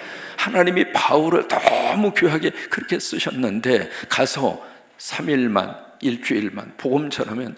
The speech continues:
교회가 막 세워지고 믿음의 공동체가 막 세워지고. 근데 아덴 지역에서는요, 그런 일이 전혀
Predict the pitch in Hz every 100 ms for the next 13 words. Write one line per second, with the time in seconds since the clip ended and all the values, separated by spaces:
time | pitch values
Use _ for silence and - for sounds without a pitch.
0 | - - 151 156 131 - - - - -
1 | - - - - _ _ _ _ - _
2 | - 127 127 120 113 143 170 175 135 -
3 | - - - - - - - - - -
4 | - _ _ _ _ _ _ _ - -
5 | - 220 196 - 120 135 180 202 - 160
6 | 156 143 147 127 131 160 107 - - 170
7 | - 165 190 - - - - - 196 214